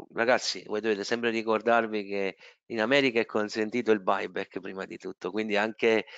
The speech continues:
eh, certe valorazioni sono gonfiate, eh, ci mancherebbe altro. Eh, le azioni vanno sempre comprate nei periodi di accumulazione, ma vi ripeto, eh, scusate, no, vi ripeto, in questa situazione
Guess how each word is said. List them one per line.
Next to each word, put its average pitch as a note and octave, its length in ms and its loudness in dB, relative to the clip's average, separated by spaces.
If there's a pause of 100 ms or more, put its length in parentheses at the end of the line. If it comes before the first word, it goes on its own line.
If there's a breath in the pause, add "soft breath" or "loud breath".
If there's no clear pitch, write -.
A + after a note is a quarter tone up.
(160 loud breath)
eh, A2+ 300 -2
certe A2 320 0
valorazioni A2 760 4
sono F#2+ 240 -2
gonfiate, F#2 600 -2
eh, G2 60 0
ci - 160 0
mancherebbe G2+ 580 2
altro. F#2+ 460 -2 (380 loud breath)
Eh, - 80 -12
le A#1+ 1080 -8
azioni D3+ 340 4
vanno A#2+ 260 4
sempre C#3+ 460 2
comprate B2+ 800 2
nei G2+ 220 -6
periodi A#2 460 -2
di G#2+ 120 -2
accumulazione, G#2+ 680 -6
ma F#2+ 280 -10
vi G#2+ 120 -6
ripeto, G#2+ 640 0 (540)
eh, G2 280 2
scusate, - 640 -12
no, - 100 -18 (840 loud breath)
vi A#2+ 100 -2
ripeto, A#2+ 400 4
in G#2+ 120 2
questa G#2+ 520 2
situazione A2 920 2